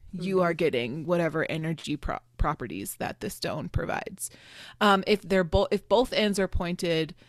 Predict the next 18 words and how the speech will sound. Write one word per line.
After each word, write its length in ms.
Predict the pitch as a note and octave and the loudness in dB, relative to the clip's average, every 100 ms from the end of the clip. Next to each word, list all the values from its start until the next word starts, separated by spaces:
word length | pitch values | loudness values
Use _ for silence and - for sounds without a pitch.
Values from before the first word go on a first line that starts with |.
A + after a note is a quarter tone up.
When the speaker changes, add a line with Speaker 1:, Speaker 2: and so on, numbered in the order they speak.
| - - | -18 -4
Speaker 1:
then 600 | F3+ F3 E3+ E3 E3 - - _ _ _ _ _ | 2 4 4 2 0 -4 -10 _ _ _ _ _
you 240 | F#3+ G3 | 0 4
are 120 | F3+ F3 | 4 4
getting, 600 | F3 E3 D#3+ D3 C#3+ D#3 - _ _ _ _ - | 2 2 -2 -6 -10 -12 -18 _ _ _ _ -2
it's 220 | G3+ - | -2 2
going 280 | G#3 F#3 F3 | 4 4 2
in 80 | D#3 | 0
both 200 | C#3+ - | -2 -4
directions. 720 | D3 - - - - - - _ _ | -8 -8 -12 -14 -16 -18 -20 _ _
Speaker 2:
Perfect. 320 | - F#3+ - | -10 -10 -10
Speaker 1:
So, 120 | - - - - | -12 -12 -14 -14
Speaker 2:
Yep. 160 | G3 - _ F#3+ | -14 -14 _ 0
Speaker 1:
and 160 | F#3 | 2
Speaker 2:
Mm-hmm. 60 | F#3 | 2
Speaker 1:
it's 140 | - - _ _ _ F#3+ - - | -2 -10 _ _ _ -14 -14 -14
positive 440 | - A3+ A3 A#3 | 0 0 2 0
energy 400 | - G#3 G3+ G#3+ | 2 2 0 -2
in 440 | - F3+ F3+ F3 | -2 -2 0 -2